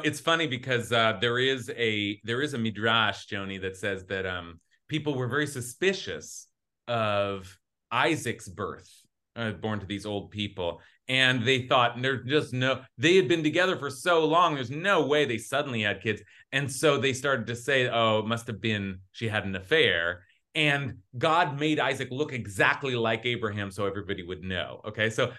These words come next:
but, uh, that, that's just a way of saying that your suspicion is not, is,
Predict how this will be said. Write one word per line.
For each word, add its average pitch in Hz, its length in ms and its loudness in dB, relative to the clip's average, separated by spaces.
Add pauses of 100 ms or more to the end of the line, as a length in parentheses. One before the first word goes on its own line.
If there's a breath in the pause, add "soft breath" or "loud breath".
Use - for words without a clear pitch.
(100)
but, 175 200 4
uh, 165 260 0 (100)
that, 165 220 2
that's 208 280 2
just 185 340 2
a 143 160 2
way 165 240 4
of 127 280 0
saying 143 380 0
that 135 160 -2 (300)
your 220 840 4
suspicion 127 1040 0 (180)
is 165 200 -2
not, 208 340 4 (100)
is, 165 260 0